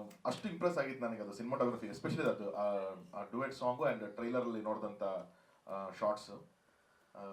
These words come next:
of course, ಆ, ತುಂಬಾ ಚೆನ್ನಾಗಿ ಕಾಣಿಸ್ತೀರ ಅಭಿನಯ್, ನೀವು ಕೂಡ. ಆ, credit to ca-, cameraman again. And, ಆ, ತುಂಬಾ ಚೆನ್ನಾಗಿ, ಇಬ್ರು ತುಂಬಾ ಚೆನ್ನಾಗಿ ಮಾಡಿದ್ರು ಆ ಸಾಂಗ್ ಅಲ್ಲಿ. And, ಆ, ಟ್ರೈಲರ್ ನೋಡಿದಾಗ್ಲೂ ಅಷ್ಟೇ, ತುಂಬಾ ಸೆನ್ಸಿಟಿವ್ ಟಾಪಿಕ್ ಇದು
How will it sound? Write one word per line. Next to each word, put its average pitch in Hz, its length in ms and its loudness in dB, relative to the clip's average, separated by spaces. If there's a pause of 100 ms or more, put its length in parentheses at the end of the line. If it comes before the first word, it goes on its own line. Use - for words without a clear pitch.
(480)
of - 100 -14
course, 127 160 0
ಆ, 113 260 -6 (180)
ತುಂಬಾ 123 180 -4
ಚೆನ್ನಾಗಿ 110 220 -4
ಕಾಣಿಸ್ತೀರ 104 260 -6
ಅಭಿನಯ್, 101 440 -10
ನೀವು 110 200 -2
ಕೂಡ. 98 140 -4
ಆ, 98 340 -4
credit 127 420 -8
to - 60 -14
ca-, 107 200 -4
cameraman 113 380 2
again. 123 320 0 (520)
And, 101 340 -2
ಆ, 95 80 -6
ತುಂಬಾ 127 280 0
ಚೆನ್ನಾಗಿ, 113 240 -2
ಇಬ್ರು 110 380 -4
ತುಂಬಾ 113 200 -2
ಚೆನ್ನಾಗಿ 101 240 -4
ಮಾಡಿದ್ರು 92 240 -6
ಆ 87 40 -6
ಸಾಂಗ್ 90 220 -6
ಅಲ್ಲಿ. 82 300 -12 (640)
And, 101 160 -6
ಆ, 101 40 2
ಟ್ರೈಲರ್ 190 500 0
ನೋಡಿದಾಗ್ಲೂ 170 400 2
ಅಷ್ಟೇ, 104 220 -4 (640)
ತುಂಬಾ 208 280 -2
ಸೆನ್ಸಿಟಿವ್ 165 540 -4
ಟಾಪಿಕ್ 131 400 0
ಇದು 110 600 -4